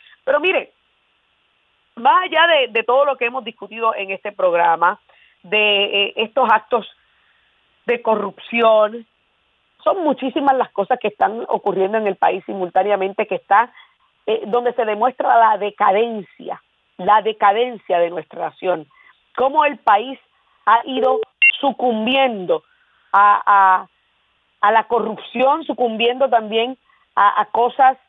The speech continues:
satánicas, sucumbiendo a, a perversiones, y eso queda claro, por ejemplo, con el tema de que la misma administración está impulsando estas,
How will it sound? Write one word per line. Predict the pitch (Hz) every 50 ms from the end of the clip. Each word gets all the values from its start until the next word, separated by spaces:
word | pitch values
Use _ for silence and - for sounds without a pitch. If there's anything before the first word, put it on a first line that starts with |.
| _ _ _ _ _
satánicas, | - 220 208 - _ 233 226 233 240 254 285 233 - 294 285 269 -
sucumbiendo | - 240 - 220 196 202 202 220 226 240 254 247 269 262
a, | 247 233 208 208 190 - _ _ _ _ _ _ _
a | - 202 202 202 196 202 202 - - - - - - - - 440 453 440 440 - - _
perversiones, | _ 254 247 233 208 233 208 208 - - - 233 247 269 269 269 285 294 339 339 - _ _ _ _ _ _ _ _ _ _ _ _ _
y | 247 240 254 254
eso | 269 269 - 349 349 - - _ _ _ _
queda | - 254 254 269 285
claro, | 285 - 226 220 208 208 220 262 320 320 _ _ _ _ _
por | _ 208 220
ejemplo, | 220 208 - 220 214 220 208 285 294 285
con | 254 240 220
el | 208 196 -
tema | _ 208 208 220 262 262
de | 254 233
que | - - 185 170 - - - _ _
la | - 185
misma | 180 196 226 247 269
administración | 269 247 240 233 214 202 180 - - 175 - - 202 233 247
está | 240 - 214
impulsando | 233 220 - 233 208 175 - 202 196 208 233 220 262 254 - - - - _ _ -
estas, | 190 208 208 _ 247 233 226 220 208